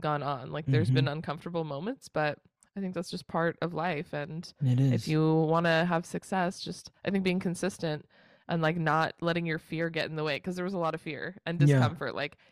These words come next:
Speaker 1: even after that first episode was released, I feel like the only reason I kept doing them is because I committed to you to do something.
Speaker 2: Mm.
Speaker 1: Otherwise, like, if it was me, I would have never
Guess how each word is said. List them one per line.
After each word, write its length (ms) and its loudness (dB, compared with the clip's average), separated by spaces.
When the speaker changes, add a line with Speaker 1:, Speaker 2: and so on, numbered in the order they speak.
Speaker 1:
even 200 0
after 200 -2
that 140 0
first 260 -4
episode 380 -4
was 260 -6
released, 300 -6
I 80 -2
feel 140 -4
like 260 -4
the 120 2
only 180 0
reason 220 0
I 60 2
kept 220 -6
doing 240 -2
them 180 -4
is 140 -4
because 280 -8
I 280 -2
committed 340 -4
to 120 -8
you 220 -2
to 120 -6
do 200 -2
something. 340 4
Speaker 2:
Mm. 60 10
Speaker 1:
Otherwise, 360 6
like, 160 -4
if 60 -8
it 80 -2
was 140 -4
me, 200 -4
I 60 0
would 120 -2
have 100 -8
never 580 -4